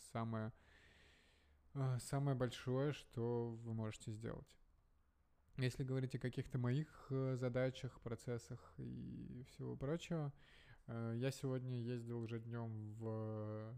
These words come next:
кафе, потому что понял, что дома очень сложно работать, мне сложно сфокусироваться, и не получается делать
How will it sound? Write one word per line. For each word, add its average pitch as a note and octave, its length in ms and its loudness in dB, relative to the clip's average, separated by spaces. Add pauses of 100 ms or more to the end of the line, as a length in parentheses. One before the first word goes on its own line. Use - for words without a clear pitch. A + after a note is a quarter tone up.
(120)
кафе, B2 480 -4
потому A#2+ 260 -6
что - 140 -14
понял, C3 260 -2
что - 220 -4
дома B2 260 2
очень - 180 -6
сложно A#2+ 380 2
работать, A#2+ 520 0
мне A#2 180 0
сложно A#2 380 0
сфокусироваться, C#3 880 -2 (800)
и B2+ 240 2 (280)
не C3+ 220 0
получается A#2+ 840 4
делать A2 380 2